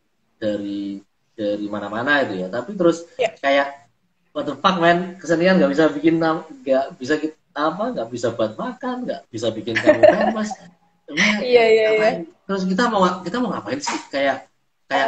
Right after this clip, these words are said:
Speaker 2: Eh, apa
Speaker 1: kita
Speaker 2: yang bisa
Speaker 1: harus
Speaker 2: dijual
Speaker 1: tahu
Speaker 2: gitu ya maksudnya <laughs> dari kesenian?
Speaker 1: Bukan masalah, bukan, saat itu belum kepikiran apa yang, apa,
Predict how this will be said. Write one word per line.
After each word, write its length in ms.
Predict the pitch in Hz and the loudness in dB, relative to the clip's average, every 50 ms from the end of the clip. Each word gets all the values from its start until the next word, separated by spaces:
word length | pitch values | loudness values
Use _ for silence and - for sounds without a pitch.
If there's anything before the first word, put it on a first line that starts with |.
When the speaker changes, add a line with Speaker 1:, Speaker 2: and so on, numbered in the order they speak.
| 226 233 - | -2 -4 -6
Speaker 2:
Eh, 160 | - - - | -8 0 4
apa 80 | - - | 4 4
Speaker 1:
kita 80 | - | 6
Speaker 2:
yang 120 | 403 330 294 | 6 6 8
bisa 140 | 285 285 277 | 8 8 8
Speaker 1:
harus 100 | 262 269 | 8 8
Speaker 2:
dijual 340 | 254 226 269 277 269 254 240 | 6 6 8 8 10 10 8
Speaker 1:
tahu 120 | 240 233 247 | 8 6 4
Speaker 2:
gitu 140 | 247 233 233 | 6 6 6
ya 140 | 226 226 220 | 8 8 8
maksudnya 420 | 269 247 - - 294 - 240 233 294 - - 359 381 - | 8 6 4 4 4 6 6 6 6 6 4 2 2 6
<laughs> 280 | - 311 370 - - - | 6 6 6 6 8 6
dari 140 | 220 - - | 8 8 8
kesenian? 460 | - - - 294 220 233 226 226 247 269 262 - - - - - | 6 6 4 4 0 4 6 6 6 4 0 -6 -8 -12 -12 -10
Speaker 1:
Bukan 200 | - 151 147 143 143 | -2 0 0 0 0
masalah, 420 | 147 147 147 156 147 147 147 147 - - - _ _ _ _ _ _ _ - - | -4 -6 -2 0 0 0 0 -2 -4 -8 -16 _ _ _ _ _ _ _ -8 -8
bukan, 280 | - - 131 135 143 - - - - - - | -6 -4 0 2 2 2 2 4 6 6 6
saat 200 | - - - 381 - | 6 6 4 4 4
itu 140 | 784 762 740 - - | 4 2 0 -2 -2
belum 180 | 698 - 554 - - | -2 -4 -4 -2 -2
kepikiran 420 | 640 659 622 587 466 453 - - - | 0 2 8 8 8 8 8 2 0
apa 220 | 127 - - - | -2 -2 2 4
yang, 180 | - 127 - - 123 127 - _ - _ _ _ _ - | 4 4 4 -2 -4 -10 -12 _ -20 _ _ _ _ -8
apa, 260 | 135 135 131 135 143 | -6 -6 -6 -4 -4